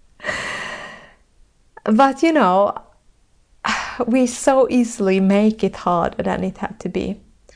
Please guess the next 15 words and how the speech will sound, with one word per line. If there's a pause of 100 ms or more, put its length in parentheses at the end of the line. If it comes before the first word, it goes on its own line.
(300)
So
think
about (640)
in
which
way
you
can
enjoy
your
life, (540)
business
and
project
more